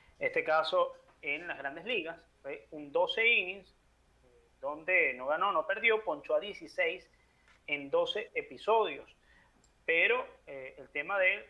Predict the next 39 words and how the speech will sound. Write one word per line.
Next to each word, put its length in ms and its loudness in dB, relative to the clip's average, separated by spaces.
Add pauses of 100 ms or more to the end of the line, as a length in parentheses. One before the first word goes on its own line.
uno 220 -18
punto 320 -20
cincuenta. 640 -18
En 180 0
ligas 260 0
menores, 420 2 (580)
eh, 280 -14
Leonel, 360 0 (440)
para 180 0
destacar, 720 -2
fíjate, 440 -6
él 300 -8 (140)
entre 640 -12 (140)
doble 480 0
A, 120 4
triple 320 -4
A 100 6
y 60 -6
clase 320 -4
A 80 2
fuerte, 520 -4 (640)
en 500 -14
dos 260 -10
mil 180 -10 (380)
diecinueve, 920 0
entre 300 -4
triple 280 0
A 80 4
y 60 -2
clase 240 -2
A 60 0
fuerte 260 -2
y 40 -6
rookie, 300 -4 (460)
dos 240 0
punto 320 -2
cincuenta 400 -10
y 60 -10
uno, 280 -10